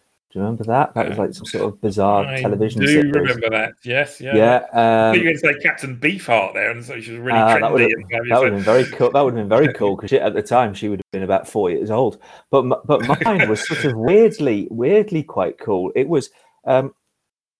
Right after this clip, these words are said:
Speaker 1: for some unbe-, unbeknown reason, Brian Clough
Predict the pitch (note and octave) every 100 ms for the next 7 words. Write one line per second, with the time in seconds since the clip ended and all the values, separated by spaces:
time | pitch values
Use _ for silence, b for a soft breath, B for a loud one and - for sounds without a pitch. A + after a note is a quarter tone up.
0 | _ _ D3 - A3 A3 - E3 E3+ D#3+
1 | - C#3 D3+ D#3+ - C3 C3 D3+ G2 -
2 | A2 B2 C3+ F#3 F3 - - E3+